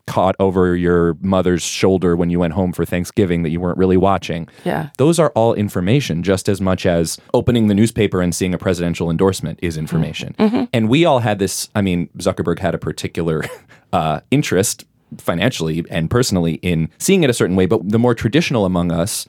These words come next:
Speaker 1: had these kind of blinders on where we said, "Well, not all information is created equal. There's some information that matters in a kind of, you know, presidential election sense. You know, there are televised debates, there are T V ads, there are,
Speaker 2: Mm-hmm.
Speaker 1: there is the political press, there are things that are supposed to matter.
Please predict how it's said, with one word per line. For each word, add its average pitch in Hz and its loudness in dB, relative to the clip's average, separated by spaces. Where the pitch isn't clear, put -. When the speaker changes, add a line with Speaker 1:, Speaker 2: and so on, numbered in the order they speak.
Speaker 1:
had 107 -2
these 104 0
kind 98 -2
of 87 -2
blinders 107 2
on 80 0
where 87 2
we 87 2
said, 87 0
"Well, 160 4
not 175 2
all 139 2
information 92 0
is 80 -4
created 80 -2
equal. - -10
There's 117 2
some 190 2
information 131 0
that 90 2
matters 71 -4
in 80 -4
a 80 0
kind 78 -4
of, 71 -6
you 78 -8
know, 73 -6
presidential 90 2
election 80 -2
sense. - -6
You 87 0
know, 78 -2
there 78 -4
are 78 -4
televised 82 -2
debates, 147 0
there 82 -2
are 78 -4
T - -4
V 120 2
ads, 113 0
there 85 0
are, 92 4
Speaker 2:
Mm-hmm. 90 -10
Speaker 1:
there 90 2
is 87 -2
the - -6
political 151 2
press, - -2
there 82 0
are 90 0
things 104 -6
that 101 -6
are 101 -4
supposed 117 -4
to - -2
matter. 80 -2